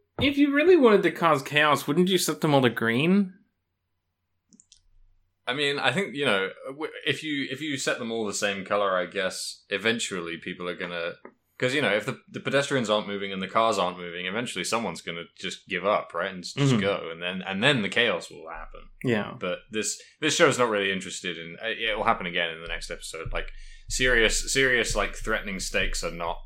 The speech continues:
Speaker 2: <laughs> not in this show's
Speaker 1: <laughs>
Speaker 2: wheelhouse yet.
Speaker 1: Yet.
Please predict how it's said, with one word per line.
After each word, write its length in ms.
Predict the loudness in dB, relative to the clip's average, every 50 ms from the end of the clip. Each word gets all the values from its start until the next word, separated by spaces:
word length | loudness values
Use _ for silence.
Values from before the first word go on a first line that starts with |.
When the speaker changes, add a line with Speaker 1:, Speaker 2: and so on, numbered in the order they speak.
| -16 -16 -16 -16 -12
Speaker 2:
<laughs> 360 | -12 -10 -6 -2 -2 -2 0
not 220 | 2 4 4 4 4
in 140 | 2 0 0
this 120 | -2 0
show's 320 | 2 2 6 6 6 4
Speaker 1:
<laughs> 0 |
Speaker 2:
wheelhouse 520 | 4 0 -2 -2 -2 -2 -4 -4 -8 -6 -4
yet. 300 | -2 -2 -2 -2 -4 -8 -8 -12 _ _ _ _ -2
Speaker 1:
Yet. 600 | 4 4 6 4 4 0 -8 _ _ -18 -18 -18